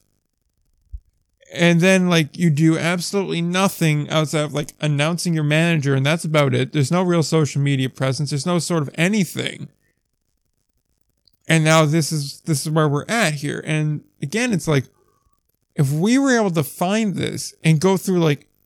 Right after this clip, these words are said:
the pros and cons of each thing, you would think an ownership group that owns another <laughs> one of the teams in this league and had a viable brand already attached to the city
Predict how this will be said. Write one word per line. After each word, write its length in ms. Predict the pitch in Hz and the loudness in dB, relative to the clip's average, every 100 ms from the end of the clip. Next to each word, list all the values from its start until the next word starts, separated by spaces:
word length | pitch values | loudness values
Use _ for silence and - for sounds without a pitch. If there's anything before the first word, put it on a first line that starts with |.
| _ _ - | _ _ -2
the 120 | 170 | 0
pros 440 | - - 175 214 190 | 2 2 4 4 2
and 140 | 165 | -2
cons 380 | - 180 190 170 | -2 -2 0 -2
of 100 | 143 | -6
each 280 | 175 185 - | -4 -4 -4
thing, 520 | - 170 190 147 131 127 _ - _ _ - | -8 -2 0 0 -2 -8 _ -20 _ _ -2
you 180 | 165 175 | 2 6
would 160 | 170 | 6
think 480 | - - 226 247 262 | 4 -4 0 0 0
an 160 | 190 160 | -4 -4
ownership 520 | 165 208 202 185 156 | -2 0 0 0 -2
group 360 | 143 143 135 _ _ _ _ 170 | 0 0 0 _ _ _ _ 0
that 260 | 190 - _ - | 0 0 _ 0
owns 480 | 214 262 254 214 | 4 6 6 4
another 360 | 202 196 208 302 | 2 2 2 0
<laughs> 120 | - | 0
one 160 | 214 214 | 0 0
of 100 | 196 | 0
the 100 | 180 | -2
teams 360 | - 190 180 | 0 2 2
in 80 | 165 | 2
this 240 | 156 139 151 | 0 0 0
league 520 | 165 147 127 - - _ _ - - - - - | 2 2 0 -4 -14 _ _ -16 -10 -10 -12 -10
and 140 | - 165 | -2 0
had 180 | 170 190 | 2 2
a 80 | 175 | 2
viable 560 | 147 185 247 254 214 | 2 2 4 4 4
brand 680 | 165 147 151 202 226 175 147 - - | 2 0 0 2 2 2 0 -4 -2
already 440 | 180 208 196 175 | 0 2 0 0
attached 640 | 151 - 190 190 220 - - | 2 4 4 4 0 -4 -2
to 180 | 247 | -2
the 120 | 214 185 | 0 -2
city 640 | - 254 208 139 135 | -2 -2 0 0 -2